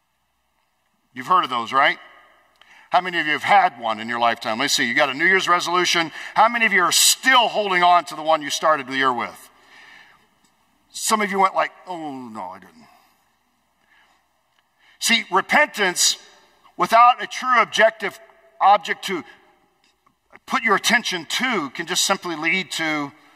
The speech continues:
a New Year's resolution. It can be take it or leave it. But genuine repentance understands that there is something greater to be gained, something greater to be achieved. So John is confronting them with a message of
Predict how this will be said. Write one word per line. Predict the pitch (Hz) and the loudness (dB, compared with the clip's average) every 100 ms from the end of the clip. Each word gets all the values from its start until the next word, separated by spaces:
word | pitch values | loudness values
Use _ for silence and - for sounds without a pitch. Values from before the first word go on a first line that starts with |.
| _ | _
a | 147 | -6
New | 156 | -4
Year's | 175 170 | -2 -2
resolution. | 165 160 180 240 - 151 | -2 -2 -2 -2 -2 -4
It | 147 | -4
can | 165 | -4
be | 147 165 143 - - _ _ | -2 -4 -4 -12 -20 _ _
take | - 135 | -8 -8
it | 165 | -2
or | 180 | 0
leave | 196 233 | 2 0
it. | 165 - _ _ _ _ _ _ _ _ - - | -2 -12 _ _ _ _ _ _ _ _ -20 -20
But | - | -8
genuine | - 269 294 240 180 | 0 0 2 0 0
repentance | 165 185 240 170 151 | 0 -2 -4 -6 -4
understands | 185 170 - 190 196 156 | -4 -2 -2 0 0 -2
that | 160 | -6
there | 175 175 | -8 -4
is | 156 | -2
something | 196 180 170 151 | -2 -2 -6 -4
greater | 143 165 165 147 | 0 2 2 -2
to | - 139 | -6 -10
be | 131 | -10
gained, | 131 147 131 | -2 -2 0
something | - 190 180 160 | 0 -2 -2 -8
greater | 131 147 165 180 170 135 | -8 -4 -2 0 0 -4
to | - | -10
be | 139 | -8
achieved. | 131 - 147 127 110 - _ _ _ _ _ _ _ _ _ _ _ _ _ _ _ _ _ | -8 -6 -8 -10 -12 -18 _ _ _ _ _ _ _ _ _ _ _ _ _ _ _ _ _
So | - 151 | -12 -10
John | 113 180 240 247 | 0 4 6 4
is | 175 | 0
confronting | - 175 - 208 - 175 | -10 -10 -2 -2 -2 -6
them | 151 151 | -6 -6
with | 139 | -6
a | |
message | 143 175 202 156 139 | -2 0 0 -4 0
of | 139 139 | 2 2